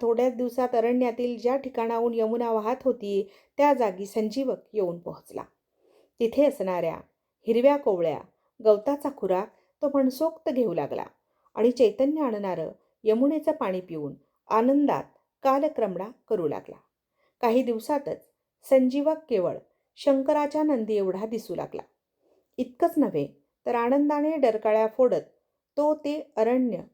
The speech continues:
दुमदुमवू लागला. त्याच अरण्यात पिंगळक नावाचा सिंह, कोल्हे आणि इतर प्राणी ह्या आपल्या आश्रित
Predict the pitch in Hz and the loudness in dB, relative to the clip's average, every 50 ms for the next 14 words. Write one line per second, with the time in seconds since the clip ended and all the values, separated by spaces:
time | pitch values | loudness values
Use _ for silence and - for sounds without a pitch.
0 | _ _ _ _ - 220 254 247 226 196 190 180 175 165 156 156 - - - - | _ _ _ _ -2 0 0 2 2 2 0 0 0 -2 -8 -8 -8 -8 -10 -10
1 | - - - _ _ _ _ _ _ _ _ _ _ _ _ _ _ _ _ _ | -14 -16 -16 _ _ _ _ _ _ _ _ _ _ _ _ _ _ _ _ _
2 | _ _ _ _ _ _ _ _ _ _ _ _ _ _ _ _ _ _ _ _ | _ _ _ _ _ _ _ _ _ _ _ _ _ _ _ _ _ _ _ _
3 | _ _ _ _ _ _ _ _ _ _ _ _ _ _ _ - 247 254 302 311 | _ _ _ _ _ _ _ _ _ _ _ _ _ _ _ 2 2 2 2 0
4 | - - 320 226 196 185 175 170 147 - - _ _ _ _ _ _ _ _ - | -2 -4 -4 -2 -2 -4 -6 -8 -10 -12 -14 _ _ _ _ _ _ _ _ 0
5 | 262 262 254 262 285 320 311 302 285 226 202 185 180 175 - - 254 254 - - | 2 4 6 6 6 6 4 0 -4 -6 -6 -6 -8 -8 -8 -8 -10 -8 -4 -2
6 | 302 285 277 - 165 170 - _ _ - 233 226 208 175 160 143 - _ _ - | 0 0 -2 -2 -8 -14 -16 _ _ 2 2 2 2 0 -6 -6 -6 _ _ -6
7 | 208 220 214 202 - - 185 190 190 220 180 160 151 143 147 _ _ _ _ _ | -4 -4 -2 0 2 4 4 2 2 -2 -6 -6 -6 -8 -12 _ _ _ _ _
8 | _ _ - 233 269 302 - - - - - 240 247 262 - - 202 196 - - | _ _ -4 -2 -2 -2 -2 -4 -6 -6 -4 -2 -2 -2 -2 -4 -8 -8 -6 -6
9 | 339 339 | -6 -6